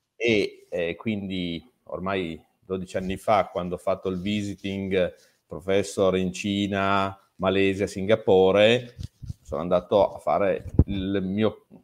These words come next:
solito pellegrinaggio nelle librerie delle università, eccetera, e ho visto finanza islamica, finanza islamica, ed era già un qualche cosa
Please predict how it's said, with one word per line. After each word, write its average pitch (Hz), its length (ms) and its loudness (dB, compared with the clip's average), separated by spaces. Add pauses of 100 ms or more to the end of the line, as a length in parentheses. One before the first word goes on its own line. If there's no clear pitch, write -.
(280)
solito 120 420 4
pellegrinaggio 120 640 4
nelle 95 260 2
librerie 101 720 0
delle 90 160 -4
università, 92 600 0
eccetera, 123 480 0
e - 60 0
ho 131 40 0
visto 98 340 -2
finanza 90 400 -6
islamica, 80 440 -6
finanza 85 320 -16
islamica, 80 360 -10
ed - 80 -8
era 107 320 2
già 117 140 4
un 127 160 -4
qualche 110 320 -2
cosa 95 480 2